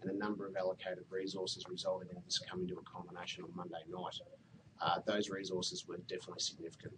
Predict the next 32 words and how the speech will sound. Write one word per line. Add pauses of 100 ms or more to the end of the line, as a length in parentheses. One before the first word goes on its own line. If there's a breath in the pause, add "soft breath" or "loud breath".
There
is
no (120)
two, (180)
uh,
ways
about
that. (480)
And
without
that
collaboration
between
the
Queensland
Police
Service
and
the
Australian
Crime
Commission, (340 soft breath)
these
sorts
of
investigations
would
not
have
been
able
to